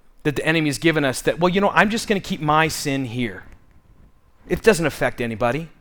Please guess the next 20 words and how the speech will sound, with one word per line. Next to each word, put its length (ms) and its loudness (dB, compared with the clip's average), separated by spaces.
I'm 100 8
gonna 120 4
keep 180 -4
my 300 4
fear 420 0
here. 580 -4
It's 180 -4
not 160 4
gonna 140 0
affect 320 -2
anyone." 400 -6
But 140 2
it 240 -4
does, 560 -4
because 380 0
we 200 -2
need 380 -4
everybody 640 2
on 280 2
task, 560 0